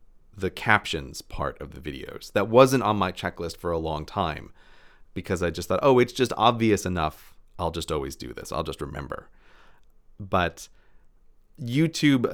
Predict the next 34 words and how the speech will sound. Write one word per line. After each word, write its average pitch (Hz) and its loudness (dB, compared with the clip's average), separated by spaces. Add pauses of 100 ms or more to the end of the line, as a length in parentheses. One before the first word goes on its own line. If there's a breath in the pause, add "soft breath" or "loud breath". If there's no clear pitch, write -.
eventually 110 2
changed 123 -2
the 104 2
way 104 4
that 95 -4
captions 101 -2
were 90 -2
done, 98 4
and 85 -10
so 90 -2
it 85 -6
became 87 -8
less 104 0
obvious 85 -2
to - -12
me 78 -6
to - -16
do 120 2
it. - -6 (1000 soft breath)
And 123 2
then 180 8
I 226 8
felt 143 4
really 123 6
terrible 156 4
because 98 0
I 92 4
actually 107 0
got 98 -2
contacted 98 -4
by 92 -2
a 92 -10
number 95 0
of 85 -2